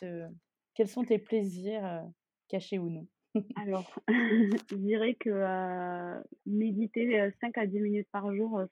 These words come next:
Speaker 2: cela me fait beaucoup de bien. Heu, ça me permet, heu, justement de me recentrer sur, heu, sur, heu, sur mes pensées, mes émotions. Donc, heu, ça, je le fais, heu, tous les jours depuis, heu, maintenant deux mois.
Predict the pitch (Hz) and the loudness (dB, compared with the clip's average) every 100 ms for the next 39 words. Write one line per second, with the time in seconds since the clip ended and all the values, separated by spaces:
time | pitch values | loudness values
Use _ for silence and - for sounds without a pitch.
0 | - 190 196 180 - 175 170 208 202 165 | -6 -6 -6 -8 -8 -8 -6 -6 -8 -4
1 | 165 - _ _ - _ _ - 175 175 | -4 -6 _ _ -20 _ _ -6 -2 -2
2 | 175 - 190 190 190 202 208 214 196 180 | -4 -2 -2 0 0 2 0 0 -2 -2
3 | 175 175 185 - 202 202 185 180 175 170 | -2 -4 -6 -4 -2 -2 -2 -2 -2 -2
4 | 170 196 226 233 - 202 - - 175 170 | -2 -4 -4 -6 -4 -8 -8 -10 -8 -6
5 | 170 165 165 165 156 156 170 _ 175 165 | -6 -8 -10 -12 -16 -20 _ _ -12 -10
6 | 165 160 - 175 185 - 190 190 202 196 | -10 -12 -12 -16 -16 -6 -2 -2 -2 -4
7 | - 202 190 180 175 175 175 - 190 - | -2 -2 -2 -2 -4 -6 -8 -8 -8 -10
8 | _ _ _ _ _ 190 190 185 180 220 | _ _ _ _ _ -4 -2 -4 -2 0
9 | 214 180 - 190 185 175 170 - 220 190 | 0 -2 0 0 0 0 -4 0 0 0
10 | 190 202 180 - 175 175 160 160 165 175 | -4 -4 -6 -8 -6 -4 -4 -6 -6 -6
11 | - 180 180 180 190 180 196 | -6 -6 -4 -2 0 0 -2